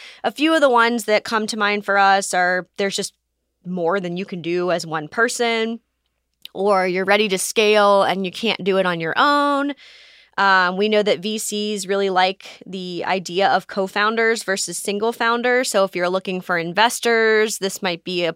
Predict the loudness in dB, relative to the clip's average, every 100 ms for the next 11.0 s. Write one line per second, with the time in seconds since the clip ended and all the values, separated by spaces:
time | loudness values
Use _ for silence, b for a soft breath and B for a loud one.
0 | -4 -4 -2 -4 -4 -6 -6 -6 -6 -6
1 | -8 -12 -10 -6 -6 -4 -4 -4 -8 -4
2 | -2 -2 -2 -2 -2 -4 B B B B
3 | B B B B B 2 4 4 2 0
4 | _ -10 -6 -4 -4 -6 -4 -2 0 0
5 | 2 2 2 2 0 0 -2 -4 -8 -10
6 | -8 -4 -2 -2 0 0 4 4 4 2
7 | 0 2 2 4 4 4 2 0 0 0
8 | -4 -8 -4 -2 -2 -4 -6 -2 -2 0
9 | 0 0 0 2 0 -2 -2 -2 0 -2
10 | -2 -2 -6 -6 0 2 4 2 0